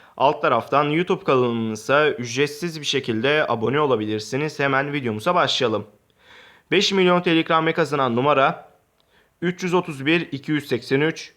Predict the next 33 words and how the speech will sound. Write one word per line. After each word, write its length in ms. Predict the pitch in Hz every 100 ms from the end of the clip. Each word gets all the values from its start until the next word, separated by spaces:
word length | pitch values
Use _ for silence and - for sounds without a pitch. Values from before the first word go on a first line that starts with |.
| _ _ -
yüz 240 | 123 117
yirmi 160 | 131 160
beş 220 | 214 208
bin 100 | 190
T 140 | 185 165
L 40 |
ikramiye 380 | 165 165 160 165
kazanan 400 | 170 156 147 120
numara 540 | 127 135 127 151 - _ _ -
iki 200 | 131 170
yüz 200 | 175 156
altı 320 | 156 135 127
yüz 260 | 113 117 120
yetmiş, 580 | 156 156 165 175 - - _ _ _ _ _ _ - -
amorti 520 | 147 180 190 - 190
sıfır 380 | - 185 151 120
ve 100 | 120
altı, 560 | 147 160 156 170 180 - _ _ _ _ _ _ _ _ _ _ _
yirmi 220 | 131 156
beş 240 | 202 214 190
bin 120 | 185
T 140 | 180
L 40 | 160
ikramiye 380 | 160 160 156 156
kazanan 400 | 147 143 139 123
numaralar 340 | 127 127 117
ekranda 340 | 110 117 113
gözükmekte. 840 | 110 139 151 139 135 - 143 147 -
On 240 | 160 180 175
beş 260 | 170 -
bin 140 | 156 139
T 240 | 127 110
L 300 | 117 156